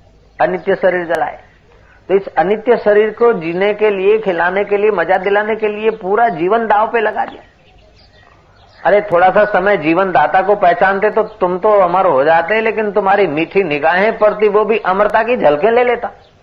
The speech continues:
तुम ऐसी चीज हो। नैनम छिद्यति शस्त्राणि नैनम दहाति पावक।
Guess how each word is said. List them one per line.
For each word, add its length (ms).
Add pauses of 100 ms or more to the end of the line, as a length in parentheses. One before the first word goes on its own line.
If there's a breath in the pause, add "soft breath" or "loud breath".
(840)
तुम 120
ऐसी 240
चीज 260
हो। 220 (1900)
नैनम 340
छिद्यति 460
शस्त्राणि 540
नैनम 340
दहाति 400
पावक। 640